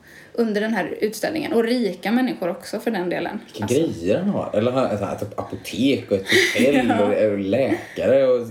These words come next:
Speaker 2: Ja.
Speaker 1: <laughs> Ja.
Speaker 2: Mm, ja.
Speaker 1: Ja, han, eh, hade väl ganska hög, så här, ställning i samhället, kan man gissa.
Speaker 2: Låter så.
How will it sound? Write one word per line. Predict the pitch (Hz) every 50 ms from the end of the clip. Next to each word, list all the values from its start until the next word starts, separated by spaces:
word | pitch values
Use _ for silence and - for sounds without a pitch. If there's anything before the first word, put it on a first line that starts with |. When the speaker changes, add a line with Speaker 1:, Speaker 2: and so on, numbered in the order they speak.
| 107 -
Speaker 2:
Ja. | - 302 294 294 294
Speaker 1:
<laughs> | 311 403 -
Ja. | - 311 277 302 226 247 247 269 339 339 - - -
Speaker 2:
Mm, | 156 165 180 131 110 107 110 - - - -
ja. | 95 104 120 151 180 180
Speaker 1:
Ja, | 214 214 208 226 294 339 330
han, | 285 254 247 247 247 - -
eh, | - 262 269 269 269 277
hade | 302 285 240 226
väl | 220 226 226 214 220
ganska | 208 220 220 220 -
hög, | 190 226 220 294 349 - - - 339 330 311 320
så | 339 - - 247
här, | -
ställning | 202 - - 247 247 208 180 170 185 185 190
i | 196
samhället, | 196 - 190 175 170 175 180 247 302 -
kan | - 349
man | 339 339 330 339 330
gissa. | 339 339 - - - - -
Speaker 2:
Låter | - - 85 - - - 180
så. | 180 185 131